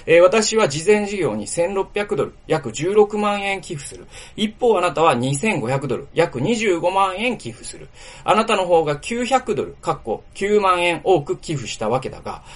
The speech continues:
調査結果が示すところによれば、翌年には私より三、えー、三千三百七十五ドル、約三十三万円多く稼ぐように、稼ぐことになるのだ。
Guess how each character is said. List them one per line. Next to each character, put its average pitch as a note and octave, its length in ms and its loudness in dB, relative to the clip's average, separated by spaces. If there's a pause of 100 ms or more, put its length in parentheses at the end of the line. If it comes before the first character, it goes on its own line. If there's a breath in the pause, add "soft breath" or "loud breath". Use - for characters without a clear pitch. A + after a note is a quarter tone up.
(100)
調 A3+ 200 6
査 A#3 100 0
結 A3+ 220 2
果 A#2 100 -10
が F#2+ 140 -6
示 E3+ 320 2
す - 40 -6
と A2 120 -6
こ B2+ 100 0
ろ C#3 100 4
に G#2+ 220 -6
よ G2 100 -12
れ G#2+ 120 -6
ば、 F2+ 180 -10 (300 loud breath)
翌 C#3+ 260 2
年 A#3 180 2
に A3+ 120 2
は G#2+ 120 0
私 E3+ 380 -2
よ F3+ 140 2
り A2+ 240 -4
三、 G#3 360 0
え B2 280 6
ー、 - 20 0
三 A#3 300 0
千 A#3 200 4
三 F3+ 220 2
百 B2+ 220 -2
七 C#3 220 2
十 G#2+ 160 -6
五 G#2+ 100 -6
ド F#2+ 100 -8
ル、 F#2 80 -6
約 C#3 160 -2
三 F3+ 220 4
十 A2+ 160 -4
三 E3 260 2
万 G3 280 2
円 A3 240 0 (320 loud breath)
多 D#3 260 4
く F3 160 4
稼 C#3 320 -4
ぐ A#2+ 100 -2
よ G#2 120 0
う G#2+ 80 0
に、 - 120 -4 (600)
稼 C#3 240 -4
ぐ B2+ 80 -4
こ C3+ 120 -8
と D#3 120 2
に C#3+ 160 0
な G#2+ 100 -2
る F2+ 100 -8
の F2 120 -16
だ。 - 100 -18